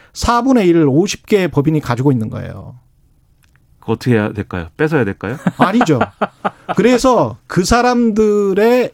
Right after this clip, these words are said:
Speaker 1: 이익인 거예요.
Speaker 2: 음.
Speaker 1: 그 사람들의 이익이고 그 사람들이 낼 세금입니다. 그 세금을 누가 내는지에 관해서는 정확하게 이야기를 하지 않고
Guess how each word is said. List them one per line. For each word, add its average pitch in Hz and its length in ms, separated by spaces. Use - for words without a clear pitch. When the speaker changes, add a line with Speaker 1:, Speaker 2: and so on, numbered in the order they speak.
Speaker 1:
이익인 226 560
거예요. 127 680
Speaker 2:
음. 90 240
Speaker 1:
그 165 120
사람들의 220 540
이익이고 170 580
그 - 140
사람들이 180 500
낼 151 200
세금입니다. 247 680
그 226 220
세금을 240 1000
누가 196 280
내는지에 220 460
관해서는 156 400
정확하게 175 460
이야기를 151 360
하지 202 160
않고 113 560